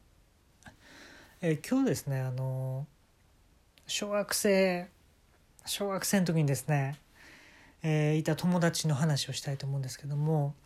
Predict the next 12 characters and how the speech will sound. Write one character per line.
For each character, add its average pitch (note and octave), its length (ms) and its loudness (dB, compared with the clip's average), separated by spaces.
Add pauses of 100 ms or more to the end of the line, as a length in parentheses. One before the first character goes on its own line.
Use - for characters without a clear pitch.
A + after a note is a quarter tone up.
(800)
僕 F3 200 -2
ね、 F#3 100 2
あ C3+ 100 2
の、 C3+ 300 -2 (360)
小 C#4+ 280 4
学 D#4 160 2
校 C#3+ 140 4
四 D3 120 6
年 F3+ 160 6
生 C3+ 220 -2
ま B2 140 -6
で、 B2+ 280 -8